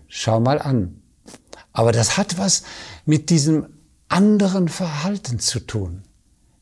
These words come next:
Diese andere Art und Weise, als, als Mensch zu leben,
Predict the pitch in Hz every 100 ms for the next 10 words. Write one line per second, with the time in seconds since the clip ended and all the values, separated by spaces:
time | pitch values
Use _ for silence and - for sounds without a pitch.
0 | _ - 139 269 - - 196 220 220 220
1 | 214 208 - - - - 175 190 180 151
2 | 127 147 170 160 170 156 - - - -
3 | _ - 131 123 - - - - - _
4 | - 139 - 135 147 190 220 214 - -
5 | 127 127 143 180 180 185 175